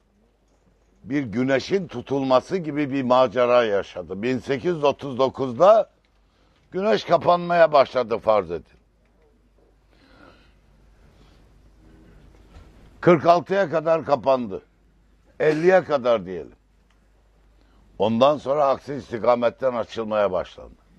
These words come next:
Nasıl güneş yavaş yavaş kapanır, bir müddet kapalı kalır, tekrar yavaş yavaş açılırsa, çünkü hüviyeti asliyesi açık olmaktır.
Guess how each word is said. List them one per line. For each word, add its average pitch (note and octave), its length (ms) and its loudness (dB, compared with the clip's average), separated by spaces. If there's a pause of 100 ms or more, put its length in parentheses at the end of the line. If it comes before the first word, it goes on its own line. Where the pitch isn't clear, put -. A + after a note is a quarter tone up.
(840)
Nasıl D#3 420 -2
güneş E3+ 380 0
yavaş D3+ 360 0
yavaş D3+ 280 0
kapanır, E3+ 580 2 (960)
bir F3 140 -6
müddet D#3+ 380 -2
kapalı E3 440 0
kalır, D#3 320 0
tekrar D3 520 0
yavaş C#3 380 2
yavaş C3+ 300 2
açılırsa, G3 880 4 (880)
çünkü F3+ 360 -2
hüviyeti D#3+ 680 0
asliyesi D#3 680 0
açık C#3+ 580 2
olmaktır. C#3 800 0